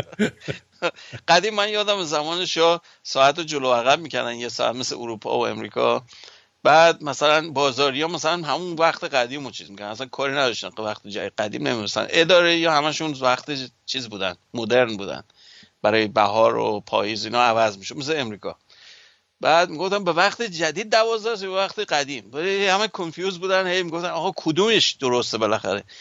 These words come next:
که آخر برگشتن به ساعت معمولی. بعد از انقلاب دوباره رفتن رو ساعت یه نواخت.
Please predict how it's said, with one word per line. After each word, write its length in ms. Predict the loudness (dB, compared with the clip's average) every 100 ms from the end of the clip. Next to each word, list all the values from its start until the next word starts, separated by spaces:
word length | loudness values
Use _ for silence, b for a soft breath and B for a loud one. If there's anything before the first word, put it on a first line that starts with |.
| B B B
که 80 | 4
آخر 320 | 6 6 4
برگشتن 540 | 4 2 2 -2 -4 -6
به 60 |
ساعت 280 | -6 -6 -6
معمولی. 440 | -2 -2 -2 -6
بعد 260 | 0 2 2
از 60 | -4
انقلاب 380 | -4 0 -2
دوباره 260 | 0 0 2
رفتن 300 | 2 0 -6
رو 60 | -6
ساعت 340 | -4 -2 -2 -4
یه 220 | 0 2 2
نواخت. 500 | 2 -2 -10 _